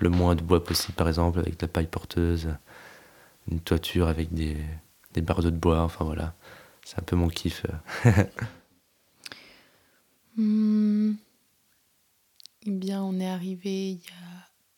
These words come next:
Speaker 2: plus d'un an. Euh, il y a plus d'un an, ce qu'on a voulu, euh, obtenir, c'était un accord de principe de la mairie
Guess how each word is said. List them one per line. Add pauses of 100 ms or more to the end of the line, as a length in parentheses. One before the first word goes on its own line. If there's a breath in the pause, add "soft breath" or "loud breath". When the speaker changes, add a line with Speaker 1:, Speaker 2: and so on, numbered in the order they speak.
(600)
Speaker 2:
plus
d'un
an. (1500 soft breath)
Euh,
il
y
a
plus
d'un
an,
ce
qu'on
a
voulu, (200)
euh,
obtenir, (840 soft breath)
c'était
un
accord
de
principe
de
la
mairie